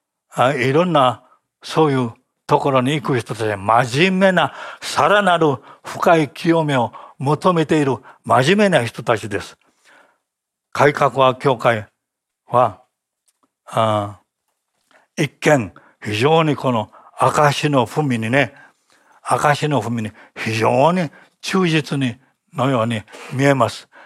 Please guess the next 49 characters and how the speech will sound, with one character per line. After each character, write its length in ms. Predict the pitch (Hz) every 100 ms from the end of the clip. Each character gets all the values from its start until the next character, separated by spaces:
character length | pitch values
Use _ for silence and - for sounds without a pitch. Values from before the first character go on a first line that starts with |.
| - _ _ -
食 400 | - 147 - 185
事 160 | 165
改 300 | - 156 165
革、 400 | 131 131 - 156 - - - -
服 340 | - - -
装 400 | - 160 143 - _
改 200 | - 160
革、 400 | 127 120 151 160 - - - - -
我 220 | 123 131
々 340 | 117 113 107 - _ -
彼 260 | 143 147
ら 120 | 131 117
に 180 | 107 - _ _
見 120 | 123
習 260 | 135 135 127
わ 100 | 120
な 140 | 110
け 120 | -
れ 80 | 123
ば 200 | 104 95 - - _ -
な 160 | 120
り 120 | 120 127
ま 120 | 104
せ 160 | -
ん。 140 | 107 90 _ _ _ _ _ _ _ _ _ _ _ _ _ _ -
と 100 | 107
っ 80 |
て 100 | -
も 160 | 151 123
真 260 | 107 123 127
面 120 | 117
目 80 | 104
な 40 |
人 140 | 101
た 160 | 101 101
ち 100 | 92
で 120 | 104
す。 180 | - - _ _ _ _ _ - - - - _
赤 260 | - - 165
城 100 | 160
山 260 | 165 147 135
学 280 | 135 -
園 120 | 156 131
に 60 |
い 20 |
る 140 | 131 113
と 120 | -
き 140 | -
に、 260 | 123 160 123